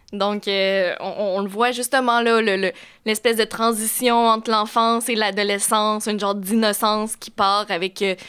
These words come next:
plusieurs péripéties qui arrivent, euh, au courant du film. On aborde aussi des thèmes que je trouve, euh, f-, fantastiques, dont l'amitié, son amitié avec Fidor, qui est un jeune garçon, garçon qui vient d'une famille, euh, pauvre. Donc, euh, on voit que Félix s'intéresse, euh,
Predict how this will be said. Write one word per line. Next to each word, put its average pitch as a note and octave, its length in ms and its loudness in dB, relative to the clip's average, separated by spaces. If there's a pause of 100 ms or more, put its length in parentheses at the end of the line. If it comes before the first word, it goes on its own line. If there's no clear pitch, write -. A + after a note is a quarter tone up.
(240)
plusieurs G#3+ 300 0
péripéties G#3+ 640 -4
qui G3+ 220 -6
arrivent, G#3 520 -2
euh, F3+ 220 0
au G#3+ 160 0
courant A3 380 -2
du G3 220 -6
film. C4 460 -4 (520)
On A3 120 -2
aborde A3 320 0
aussi B3 260 -2
des G#3+ 140 -4
thèmes A3+ 400 -2
que G3 100 -6
je F#3+ 100 -8
trouve, G#3 280 -8
euh, F3 100 0
f-, - 260 -14
fantastiques, A#3 800 -4
dont A#3 240 0
l'amitié, A3+ 560 -4
son A#3 140 -6
amitié F#3 440 -4
avec F#3+ 220 -4
Fidor, F#3+ 460 -4
qui - 80 -8
est F#3+ 100 -8
un F#3 160 -2
jeune F#3+ 240 -2
garçon, G3 560 -4
garçon F#3+ 480 -6
qui G3 160 -14
vient F3+ 200 -8
d'une F3+ 180 -6
famille, F3+ 480 -6
euh, F3 100 -10
pauvre. F#3+ 480 -6
Donc, F#3 300 -4
euh, F#3 140 -2 (400)
on G#3 60 -8
voit G3+ 140 0
que G3+ 140 -4
Félix G3+ 300 -2
s'intéresse, G3 680 -2
euh, D#3+ 240 0